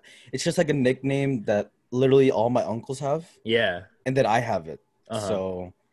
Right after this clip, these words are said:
Speaker 1: it,
Speaker 2: No,
Speaker 1: that's what
Speaker 2: that's the
Speaker 1: call me.
Speaker 2: cool thing about Filipino, like, nicknames. A lot of 'em just get passed down from one family member to the next.
Speaker 1: To the next,
Speaker 2: And then
Speaker 1: yeah.
Speaker 2: it just becomes a generational thing. Some of 'em, like, they ha-, they have a different variation of the nickname.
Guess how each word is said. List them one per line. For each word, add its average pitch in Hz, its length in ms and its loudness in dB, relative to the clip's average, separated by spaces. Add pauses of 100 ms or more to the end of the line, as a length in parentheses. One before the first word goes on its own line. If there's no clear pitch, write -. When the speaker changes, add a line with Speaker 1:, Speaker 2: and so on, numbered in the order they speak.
(600)
Speaker 1:
it, 127 180 -6
Speaker 2:
No, 131 220 6
Speaker 1:
that's 113 120 -2
what 113 180 -10
Speaker 2:
that's 143 240 2
the - 60 -4
Speaker 1:
call - 40 -6
me. - 40 -6
Speaker 2:
cool 208 120 4
thing 202 160 -4
about 156 240 -2
Filipino, 139 580 -2
like, 104 260 -4
nicknames. 98 540 -8
A 107 80 -4
lot 120 360 0
of 139 120 -2
'em 135 300 -6
just - 380 -12
get - 220 -4
passed 123 440 -4
down 113 380 -6
from 104 340 -8
one 117 400 -4
family 113 380 -4
member 110 320 -4
to 110 160 -12
the 101 100 -6
next. 95 300 -6
Speaker 1:
To 135 60 -2
the 131 100 4
next, - 360 -4
Speaker 2:
And 127 140 0
then 131 120 2
Speaker 1:
yeah. 139 60 0
Speaker 2:
it - 20 -4
just 135 200 -4
becomes 131 360 -4
a 123 60 -4
generational 113 760 -4
thing. 101 260 -6
Some 135 280 -4
of 147 140 -4
'em, 147 180 0
like, 120 180 0
they 127 120 2
ha-, 127 160 -2
they 117 80 -6
have 120 200 0
a 101 40 -14
different 120 380 -6
variation 110 580 -2
of 107 100 -8
the 104 80 -6
nickname. 127 540 -6